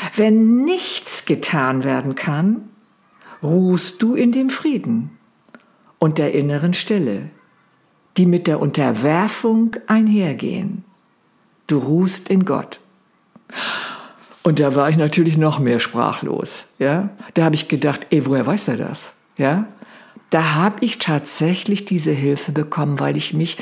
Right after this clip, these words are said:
quasi in meinen Schmerzkörper ergeben hatte. Und das ist natürlich großartig, wenn man das auch noch von so einem spirituellen Meister zu hören oder zu lesen bekommt, ne?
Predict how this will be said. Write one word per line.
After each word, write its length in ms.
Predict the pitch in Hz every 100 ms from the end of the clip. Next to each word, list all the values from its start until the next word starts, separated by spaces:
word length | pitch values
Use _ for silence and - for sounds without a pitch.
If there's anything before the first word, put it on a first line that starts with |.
| - -
quasi 720 | - 147 156 175 170 170 180 - - -
in 280 | 185 185
meinen 420 | 185 180 185 190 190
Schmerzkörper 1160 | - 160 151 160 - - - 160 156 170 160
ergeben 440 | 151 156 143 - -
hatte. 320 | - - - 175 - _ _ _ _ _ _ _ _ _ _ _
Und 140 | 165 156
das 100 | -
ist 60 |
natürlich 420 | 156 147 156 151
großartig, 800 | - 143 151 - 127 - 147 156 - - -
wenn 160 | 151
man 200 | 147 143
das 280 | - 180 -
auch 240 | - 190 190
noch 160 | 185
von 200 | - 151
so 180 | 143 147
einem 180 | 156 151
spirituellen 800 | - 156 156 151 - 147 143 135
Meister 600 | 123 135 - - 147 151 - -
zu 220 | - 160
hören 280 | 151 170 135
oder 220 | 107 117
zu 140 | - 139
lesen 320 | 131 127 208
bekommt, 540 | 190 - - - -
ne? 220 | 131 143